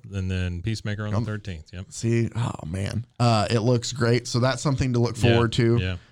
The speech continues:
Speaker 2: media-wise. Uh, Shang-Chi and the Legend of the Ten Rings.
Speaker 1: Again, very good acting, um, well done movie, story, meh, it's okay.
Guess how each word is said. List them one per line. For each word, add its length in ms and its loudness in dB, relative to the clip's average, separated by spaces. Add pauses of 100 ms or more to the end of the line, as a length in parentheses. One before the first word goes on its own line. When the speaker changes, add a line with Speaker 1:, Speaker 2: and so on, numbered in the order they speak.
(100)
Speaker 2:
media-wise. 880 4
Uh, 600 4
Shang-Chi 500 0
and 160 2
the 60 4
Legend 300 2
of 60 0
the 80 2
Ten 220 0
Rings. 380 -6 (500)
Speaker 1:
Again, 880 0
very 400 2
good 140 2
acting, 720 0
um, 800 -2 (120)
well 280 0
done 320 -4
movie, 500 -2
story, 640 -2
meh, 220 -4 (160)
it's 160 -8
okay. 420 -2